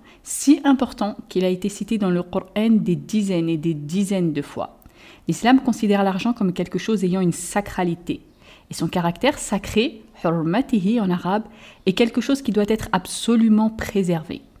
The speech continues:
C'est pour ça que dans l'islam, l'argent fait partie de ce que les savants appellent ad-daruriyat al-khamsa, c'est-à-dire les cinq éléments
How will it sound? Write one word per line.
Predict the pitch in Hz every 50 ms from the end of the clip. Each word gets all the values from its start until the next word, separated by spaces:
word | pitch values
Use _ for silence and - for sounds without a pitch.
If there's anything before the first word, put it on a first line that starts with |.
| - - - - - - -
C'est | - - 190
pour | 185 - 180 -
ça | - 269 277
que | 269 233
dans | 190 180 175
l'islam, | 175 180 170 - - 247 269 294 294 - - -
l'argent | 196 185 185 170 - 233 240
fait | - - 190
partie | - - - - - 226
de | 196 185
ce | 185 -
que | - 190
les | 180 175
savants | - - 180 180 196 196 -
appellent | 185 175 - 202 214 226 220 - -
ad-daruriyat | 180 165 165 165 175 175 175 175 175 170 170 180 208 214 214 226 220 220 226
al-khamsa, | 190 180 180 - - 180 175 160 - - 156 - - - - - - - -
c'est-à-dire | - - 175 175 190 180 175 190 180 175
les | 170 170
cinq | - - - 262 269 294 277 -
éléments | 247 208 202 202 - 269